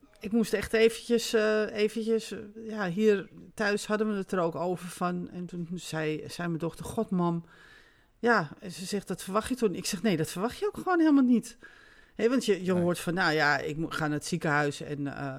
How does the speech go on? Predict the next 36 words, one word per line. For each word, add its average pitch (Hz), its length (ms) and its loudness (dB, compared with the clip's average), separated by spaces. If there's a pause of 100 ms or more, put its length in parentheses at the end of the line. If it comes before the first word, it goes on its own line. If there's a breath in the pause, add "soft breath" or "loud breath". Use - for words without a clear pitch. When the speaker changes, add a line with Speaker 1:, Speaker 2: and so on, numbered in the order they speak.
Speaker 1:
ik 143 160 -10
moet 151 120 0
naar 143 120 -2
de 131 100 -4
intensive 143 400 -4
care." 160 180 0
En 135 80 -2
dan 139 120 0
denk 139 200 -2
je: 135 60 -6
"Nou, 131 120 -2
het 120 100 -8
komt 143 180 -2
allemaal 135 200 -4
wel 131 140 -2
weer 131 100 -4
goed." - 300 -6
Maar 190 160 -6
kennelijk, 170 540 -2
eh, 139 240 -8 (180)
heeft 139 280 -8
dit 151 160 -10
virus, 135 480 -4
eh, 147 140 -8
vreselijk 175 460 -6
om 139 120 -8
zich - 120 -14
heen 151 240 -4
gegrepen. 147 560 -10 (880 loud breath)
En, 160 360 -6
eh, 135 60 -10 (360)
het 151 140 -10
kwam 220 220 -2
niet 285 160 4
meer 208 160 2
goed. - 320 -8